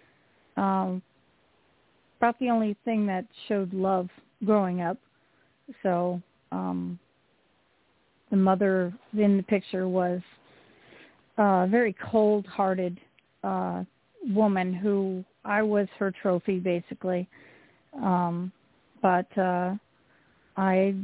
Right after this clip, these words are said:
grew up that way. I left home very early. I was on the streets for about three years, and I did what I could to survive. I was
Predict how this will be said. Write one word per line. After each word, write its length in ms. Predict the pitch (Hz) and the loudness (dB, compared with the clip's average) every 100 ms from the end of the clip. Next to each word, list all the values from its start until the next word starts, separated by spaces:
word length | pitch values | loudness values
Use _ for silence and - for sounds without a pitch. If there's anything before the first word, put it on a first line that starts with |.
| 196 | -2
grew 140 | 208 | 2
up 140 | 208 220 | 2 4
that 200 | 220 214 | 0 2
way. 320 | 214 220 254 | 0 2 0
I 80 | 208 | 0
left 280 | 190 208 | 0 -2
home 240 | - 208 202 | -2 0 0
very 420 | 196 196 196 196 | 0 -2 -2 -4
early. 580 | 202 196 196 220 247 240 | -4 -2 0 -2 -4 -6
I 480 | 185 180 185 180 190 226 220 | -6 -6 -4 -6 -8 -10 -6
was 160 | 196 | -4
on 180 | 190 190 | -2 -2
the 100 | 185 - | -4 -10
streets 300 | - 202 220 - | -2 0 0 -2
for 120 | - 196 | 2 4
about 260 | 190 190 - | 4 2 0
three 200 | 208 214 | 2 2
years, 360 | 208 190 220 240 _ _ _ _ _ _ _ _ | 4 2 0 -4 _ _ _ _ _ _ _ _
and 280 | - 196 190 | -4 0 0
I 200 | 185 190 185 _ | 0 -2 -4 _
did 200 | 202 196 | 0 2
what 160 | 202 202 | 2 2
I 100 | 202 | 0
could 300 | - 214 190 | 0 0 0
to 100 | 208 - | -4 0
survive. 480 | 208 190 220 208 180 _ - 214 | 0 2 2 0 -4 _ -12 -4
I 120 | 190 | 0
was 220 | 185 185 | 0 0